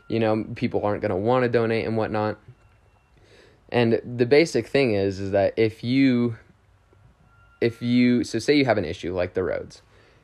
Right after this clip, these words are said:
you can't tell me that if you got to keep all of your paycheck and there was no taxes whatsoever, and you had these roads that were able to use, you wouldn't, you wouldn't contribute voluntarily to that. Because if, if someone's not willing to pay for it, then clearly it's not,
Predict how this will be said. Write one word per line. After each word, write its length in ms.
you 140
can't 220
tell 180
me 140
that 180
if 180
you 80
got 160
to 60
keep 320
all 160
of 80
your 120
paycheck 440
and 60
there 80
was 120
no 160
taxes 380
whatsoever, 680
and 220
you 140
had 180
these 180
roads 300
that 100
were 80
able 200
to 60
use, 400
you 240
wouldn't, 300
you 160
wouldn't 180
contribute 640
voluntarily 640
to 80
that. 280
Because 440
if, 320
if 160
someone's 400
not 220
willing 220
to 40
pay 240
for 240
it, 220
then 160
clearly 680
it's 320
not, 300